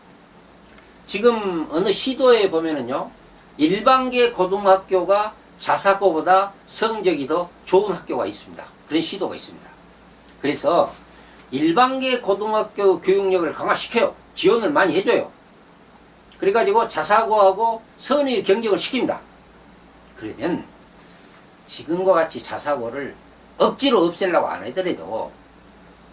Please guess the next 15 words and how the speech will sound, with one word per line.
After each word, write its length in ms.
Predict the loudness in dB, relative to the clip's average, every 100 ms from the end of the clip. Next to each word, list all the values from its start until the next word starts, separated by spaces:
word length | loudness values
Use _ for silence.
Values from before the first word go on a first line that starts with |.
| -20 -20 -20 -20 -20 -20 -20 -20 -20 -18
자사고가 920 | -10 -6 -2 0 0 0 2 2 2 -4 -20 -20 -14
일반고하고의 1200 | -4 0 2 4 4 2 -2 0 2 0 -4 -8
경쟁에서 880 | -6 -4 -4 -2 -4 -4 -8 -8 -8
지면은 720 | -6 -2 2 2 2 -2 -6 -12 -20 -20 -20 -12 -4
그는 240 | -2 -4 -10 -6
자동 500 | 0 4 4 2 -2
폐쇄되게 460 | -6 -4 -4 -4
돼 80 | -8
있습니다. 340 | -14 -16 -20 -20 -20 -20 -20 -20 -20 -20 -20 -20
학부모나 480 | -18 -6 -4 -2 -4
학생이 300 | -4 -8 -8
안 160 | -6 -4
갈 160 | -4
거 60 | -4
아닙니까? 580 | -6 -8 -6 -4 -4